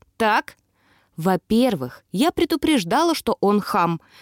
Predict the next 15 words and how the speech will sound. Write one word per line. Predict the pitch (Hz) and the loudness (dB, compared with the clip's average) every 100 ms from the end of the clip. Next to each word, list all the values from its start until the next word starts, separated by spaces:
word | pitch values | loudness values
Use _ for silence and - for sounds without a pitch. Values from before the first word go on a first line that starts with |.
| - | -6
пожала | 180 175 170 | -2 0 2
я | 156 151 | 0 0
плечами | 160 - 320 359 226 | -2 -2 0 2 0
и, | |
поймав | - 170 175 165 | 0 0 0 -2
взгляд | 165 151 190 143 | -6 -2 -2 -2
воинственной | 147 175 165 - 147 143 | -2 -2 -2 -2 -2 0
противницы, | - 160 - 339 302 - 240 | -2 -4 0 0 0 -2 -4
сделала | 175 175 311 302 277 | -4 -2 0 0 0
в | |
её | 240 233 180 | 0 -2 -2
сторону | - 156 156 147 | -2 -2 -2 -2
шаг. | - 123 92 - _ _ - - | -4 -6 -8 -12 _ _ -16 -8
«Во-вторых, | 143 175 208 - 320 320 196 - _ _ - | -4 -2 -4 -2 -2 0 -2 -8 _ _ -16
что? | - 370 | -4 -2